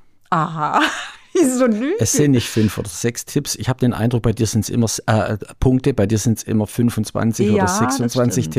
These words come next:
Speaker 2: Tipps.
Speaker 1: ja.
Speaker 2: Bei dem Arbeitspensum, das du so wegwuppst, also wenn's nur fünf, sechs, sieben Punkte sind, äh, Glückwunsch, ich hab einen anderen Eindruck.
Speaker 1: Aber sie sind alle immer schön auf dieser Liste findbar. Von daher ge-, rate ich dann nie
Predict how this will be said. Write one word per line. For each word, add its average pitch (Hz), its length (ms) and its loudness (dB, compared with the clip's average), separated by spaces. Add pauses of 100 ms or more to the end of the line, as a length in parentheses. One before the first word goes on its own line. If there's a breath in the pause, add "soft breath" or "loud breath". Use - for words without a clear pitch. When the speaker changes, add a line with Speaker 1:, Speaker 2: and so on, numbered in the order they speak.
(100)
Speaker 2:
Tipps. - 20 -6
Speaker 1:
ja. 78 80 -8 (320 loud breath)
Speaker 2:
Bei 104 140 0
dem 113 200 2
Arbeitspensum, 117 800 0
das 101 220 -2
du 117 160 -2
so 104 320 0
wegwuppst, 113 720 -2
also 101 380 0
wenn's 110 240 2
nur 110 180 4
fünf, 120 320 2
sechs, - 400 0
sieben 117 240 2
Punkte 107 320 0
sind, 117 360 2 (360 loud breath)
äh, 101 240 0
Glückwunsch, 120 480 2
ich 90 140 -6
hab 110 80 0
einen 104 100 -2
anderen 104 300 2
Eindruck. - 640 -4 (1000 soft breath)
Speaker 1:
Aber 254 220 2
sie 233 80 -4
sind 233 220 -4
alle 247 240 0
immer 226 180 -2
schön 233 240 -4
auf 226 100 -2
dieser 190 260 -4
Liste 214 300 -6
findbar. 208 520 -2
Von 202 200 -2
daher 214 280 2
ge-, 196 260 -4
rate 208 340 0
ich - 140 -8
dann 202 300 2
nie 269 340 4